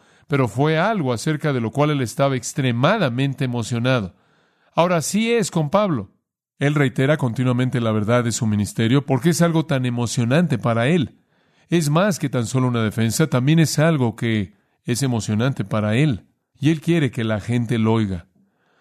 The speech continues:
No como un maestro autoestilizado, autodesignado, sin credenciales, como muchos de los que existían en el mundo, sino que él quiere que lo oigan como el vocero de Dios. Y entonces él repetidamente acredita su ministerio.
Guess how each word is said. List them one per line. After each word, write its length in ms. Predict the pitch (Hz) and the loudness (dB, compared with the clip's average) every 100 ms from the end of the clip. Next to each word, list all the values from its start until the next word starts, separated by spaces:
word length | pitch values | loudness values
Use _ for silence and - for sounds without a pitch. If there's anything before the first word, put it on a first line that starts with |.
| _ | _
No 220 | 151 208 | 0 0
como 460 | 214 202 147 127 110 | 0 0 2 0 -2
un 200 | 139 151 | 0 0
maestro 800 | 143 120 123 - 131 120 101 - _ _ | 2 0 -2 -4 -2 0 -2 -6 _ _
autoestilizado, 1040 | - 123 120 120 - 117 110 - 123 123 123 | 0 0 0 -6 -4 -4 -4 -4 0 0 0
autodesignado, 880 | 110 113 107 104 113 107 117 120 113 | -4 -4 -4 -4 -2 0 0 0 0
sin 220 | - 110 | -2 -2
credenciales, 800 | 113 107 98 107 110 123 151 - _ _ - | 0 0 0 0 2 2 0 -6 _ _ -4
como 220 | 127 120 | 0 2
muchos 480 | 120 180 - 117 107 | 2 0 0 -2 0
de 80 | 110 | -2
los 160 | 107 | -2
que 100 | - | -2
existían 400 | 107 107 - 117 | -4 -6 -2 0
en 120 | 110 | 2
el 80 | 104 | 2
mundo, 460 | 101 104 123 156 - _ _ _ _ _ | 4 4 4 2 -6 _ _ _ _ _
sino 260 | - 151 | 2 2
que 140 | 135 185 | 2 -2
él 120 | 214 | -2
quiere 420 | - 156 165 165 | 0 2 4 0
que 320 | - 135 123 - | 0 -2 -2 0
lo 160 | 120 120 | 2 2
oigan 420 | 151 151 117 110 | 2 0 -4 -4
como 260 | 120 113 | -4 -2
el 120 | 117 110 | -4 -2
vocero 680 | 113 107 - 135 143 107 | -2 -4 -2 0 2 0
de 160 | 98 104 | 0 0
Dios. 480 | 107 117 98 - - _ _ _ _ | 2 2 0 -6 -18 _ _ _ _
Y 80 | - | -2
entonces 480 | 147 139 127 123 - | 0 0 0 -2 0
él 120 | 127 | 0
repetidamente 880 | 120 107 110 135 151 139 151 110 113 | 0 -2 0 2 4 4 2 2 0
acredita 640 | 113 104 120 113 139 135 101 | 0 -2 0 0 0 0 -2
su 100 | 107 | 0
ministerio. 560 | 107 110 - 131 107 | 0 -2 0 0 0